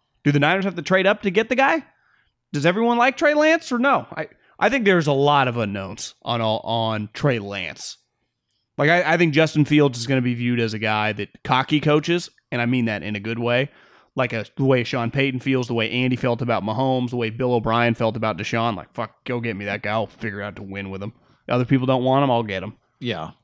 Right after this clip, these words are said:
Speaker 1: Because Justin Fields is gonna have some of the purest, like, people living in the moment. Like, "He's not good enough. He doesn't see the reads. He's overthrows guys." That's not, the cocky guys don't f-, see that. Like, I'll, f-,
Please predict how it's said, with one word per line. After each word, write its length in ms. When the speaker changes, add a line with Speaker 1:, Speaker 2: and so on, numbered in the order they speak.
Speaker 1:
Because 260
Justin 340
Fields 200
is 40
gonna 140
have 200
some 140
of 60
the 80
purest, 480
like, 300
people 280
living 200
in 60
the 60
moment. 300
Like, 120
"He's 140
not 160
good 160
enough. 200
He 60
doesn't 200
see 140
the 100
reads. 400
He's 220
overthrows 500
guys." 300
That's 160
not, 260
the 80
cocky 320
guys 260
don't 220
f-, 220
see 200
that. 200
Like, 140
I'll, 80
f-, 200